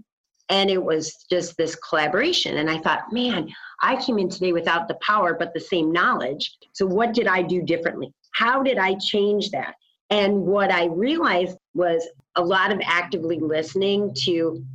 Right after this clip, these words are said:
everybody, because that really showed that everybody's input was important. I also asked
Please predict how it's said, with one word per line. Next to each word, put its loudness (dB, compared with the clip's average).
everybody, -2
because -2
that 0
really 0
showed 0
that -2
everybody's 2
input 0
was -2
important. -4
I 2
also 0
asked 0